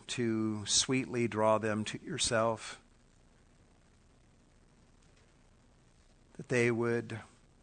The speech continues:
look at their sins and compare their sins to, to this, the beauty of this, and just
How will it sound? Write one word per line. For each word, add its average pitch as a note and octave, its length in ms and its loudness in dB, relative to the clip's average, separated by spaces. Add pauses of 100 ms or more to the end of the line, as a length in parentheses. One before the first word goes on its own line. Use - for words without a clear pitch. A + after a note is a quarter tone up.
(160)
look C3+ 240 0
at B2 120 -2
their G#2+ 140 0
sins B2 800 2
and G#2 160 -4
compare A#2+ 520 -2
their G#2 160 -2
sins A#2+ 640 -2
to, G#2 240 -4 (1800)
to G#2+ 160 -6 (120)
this, C3 400 -2
the A2 120 -2
beauty A2 400 -2
of G2 220 -8
this, C#3+ 520 -2 (120)
and A#2+ 320 -6
just - 540 -4